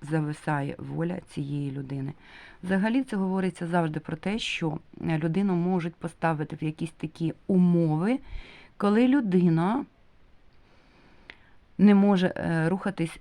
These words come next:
саме по тому шляху, по якій їй дуже хочеться, і її обмежують.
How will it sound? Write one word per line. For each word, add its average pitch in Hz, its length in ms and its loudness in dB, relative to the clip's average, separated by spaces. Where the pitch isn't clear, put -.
саме 170 400 2
по 196 140 2
тому 175 600 2
шляху, 233 920 0
по 175 100 0
якій 180 420 2
їй 180 180 -2
дуже 165 340 -4
хочеться, - 580 -14
і 170 80 -4
її 170 400 0
обмежують. 156 840 -4